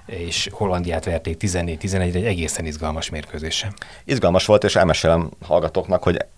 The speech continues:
Speaker 2: ez az, amiből én szinte semmit nem láttam, és kicsit nehéz is, a, nem annyira sajnáltatni akarom magam, de hogy úgy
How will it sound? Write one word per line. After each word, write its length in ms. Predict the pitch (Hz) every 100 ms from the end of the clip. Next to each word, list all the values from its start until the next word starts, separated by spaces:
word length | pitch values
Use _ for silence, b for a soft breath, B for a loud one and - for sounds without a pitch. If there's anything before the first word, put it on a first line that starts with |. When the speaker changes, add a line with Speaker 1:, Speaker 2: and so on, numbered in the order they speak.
| -
Speaker 2:
ez 120 | 92
az, 60 |
amiből 220 | 90 87 92
én 140 | 95
szinte 200 | - 92
semmit 280 | - 87 80
nem 120 | 82
láttam, 300 | 82 82 92
és 100 | 90
kicsit 280 | - 82 - -
nehéz 320 | - 82 73 69
is, 140 | -
a, 140 | 78
nem 160 | 80 78 -
annyira 220 | 76 71
sajnáltatni 520 | - 78 76 78 82
akarom 260 | 80 85 85
magam, 280 | 87 92
de 100 | 95
hogy 200 | 92 95 - B B B B
úgy 120 | -